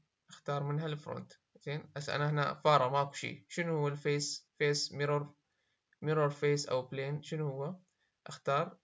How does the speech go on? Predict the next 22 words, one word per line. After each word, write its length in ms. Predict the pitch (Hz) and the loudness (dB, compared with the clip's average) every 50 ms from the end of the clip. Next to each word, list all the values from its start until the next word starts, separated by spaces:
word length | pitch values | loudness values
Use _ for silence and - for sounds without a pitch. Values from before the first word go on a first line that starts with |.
| - | -12
الفرونت، 460 | 127 127 - - 123 104 87 - - - - - - _ _ _ _ | -12 -10 -8 -6 -6 -6 -6 -4 -4 -6 -6 -6 -10 _ _ _ _
تمام؟ 360 | - 71 131 143 175 - - - _ | -10 -6 -4 -4 -4 -4 -8 -12 _
حددته، 600 | - - 143 135 139 - - - - - - - _ _ _ _ - | -10 -8 -8 -6 -6 -6 -8 -8 -10 -16 -18 -18 _ _ _ _ -12
أوكي. 320 | 131 139 - - - - _ _ _ - - - - _ _ _ | -12 -12 -12 -16 -16 -16 _ _ _ -20 -20 -20 -20 _ _ _
زين، 320 | - 143 131 123 120 151 - _ _ _ _ _ _ _ _ _ - - | -8 -6 -4 -4 -4 -6 -12 _ _ _ _ _ _ _ _ _ -10 -8
ال-، 1000 | 131 131 131 131 127 127 - - - - - - - - - - - - - | -6 -6 -6 -6 -6 -8 -8 -8 -10 -10 -10 -12 -14 -14 -16 -16 -14 -12 -10
الفيتشر 340 | 143 147 160 180 185 185 180 | -8 -4 -4 -4 -2 -2 -2
تو 160 | 175 175 160 | -2 -4 -6
اكسترود 580 | 151 156 - - 156 156 165 156 156 160 165 - _ - _ _ _ _ _ _ _ _ _ _ _ _ _ _ _ _ _ _ _ _ _ - - - - | -6 -6 -8 -10 -8 -6 -4 -4 -4 -4 -6 -10 _ -20 _ _ _ _ _ _ _ _ _ _ _ _ _ _ _ _ _ _ _ _ _ -14 -10 -8 -8
أصلًا 320 | 139 - - 139 139 135 | -8 -6 -6 -6 -6 -6
هنا 160 | 135 139 139 131 | -8 -8 -8 -8
عندي 200 | 127 123 127 131 | -8 -8 -10 -12
محددة، 360 | 147 - 139 131 139 143 165 | -12 -12 -10 -6 -4 -2 -2
وإذا 140 | 170 160 160 | -2 0 0
ما 120 | 160 156 | -2 -2
كانت 240 | 151 147 147 143 143 | -2 -2 -4 -4 -4
محددة 340 | 139 147 147 139 151 151 147 | -4 -6 -6 -4 -4 -4 -4
مجرد، 340 | 147 139 143 147 139 143 - _ | -4 -2 -2 -2 -4 -4 -8 _
مجرد 360 | - 135 135 147 151 139 139 | -14 -6 -2 0 0 0 -2
تضغط 260 | 143 135 135 131 - | -4 -4 -4 -4 -4
عليها 280 | 117 127 135 143 165 190 | -4 -4 -2 -2 -2 -2
وتختار 480 | 190 185 170 147 - - 151 165 180 | -2 -4 -8 -8 -4 -2 0 0 0